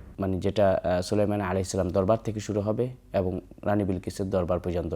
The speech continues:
এত বিশাল বড় সৈন্যবাহিনী নিয়ে উনি হাজির হবেন এবং তাদেরকে তাদের ইয়ে থেকে, তাদের বাদশাহী হালত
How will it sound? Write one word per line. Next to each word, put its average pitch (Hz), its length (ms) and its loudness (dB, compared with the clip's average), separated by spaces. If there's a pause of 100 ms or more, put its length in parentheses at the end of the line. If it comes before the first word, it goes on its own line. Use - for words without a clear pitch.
(140)
এত 101 240 0
বিশাল 90 880 -2 (480)
বড় 92 300 2
সৈন্যবাহিনী 87 640 -2
নিয়ে 85 140 -4
উনি 85 160 -4
হাজির 87 320 -4
হবেন 104 240 -2 (400)
এবং 95 160 0
তাদেরকে 95 460 -2
তাদের 90 260 -2 (880)
ইয়ে 95 200 0
থেকে, 87 420 -8 (140)
তাদের 87 240 -2 (1000)
বাদশাহী 101 540 0
হালত 95 340 2